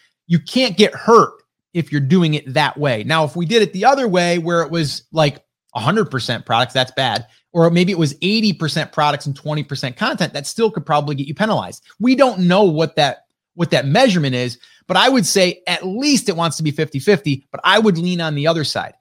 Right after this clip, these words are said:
Because a lot of times people are building these niche properties to basically just sell affiliate products. That's all they're doing it for. I'm doing it to get traffic so I can turn on an ad network and create a passive revenue stream just from the traffic, not even buying something.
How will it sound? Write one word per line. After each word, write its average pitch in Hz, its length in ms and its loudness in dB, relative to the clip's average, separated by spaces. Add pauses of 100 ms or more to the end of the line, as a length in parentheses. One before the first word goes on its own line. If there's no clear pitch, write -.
(340)
Because 196 220 2
a 190 60 0
lot 190 200 0
of - 60 -4
times 196 240 0
people - 280 -2
are 170 100 4
building 190 600 2
these 151 260 -4
niche 139 220 -4
properties 131 600 -2 (480)
to 247 180 2
basically 214 480 0
just 160 680 -2
sell 151 440 2
affiliate 277 380 -2
products. 95 420 -4
That's 175 260 -2
all 180 160 4
they're 185 120 4
doing 240 260 2
it 131 100 -6
for. 107 300 -10 (320)
I'm 269 260 0
doing 190 200 2
it 156 140 -6
to 165 80 0
get 160 260 0
traffic 196 480 -2
so 170 120 -2
I 165 60 2
can 151 160 -4
turn 175 280 -2
on 147 120 0
an 127 160 -4
ad 220 220 0
network 156 480 0
and 160 180 -2
create 165 340 -2
a 123 80 -4
passive 165 440 -2
revenue 208 400 2
stream 160 440 -2
just 160 440 2
from 175 220 2
the 147 60 0
traffic, 151 440 -2
not 233 340 2
even 202 260 2
buying 208 380 0
something. - 360 -6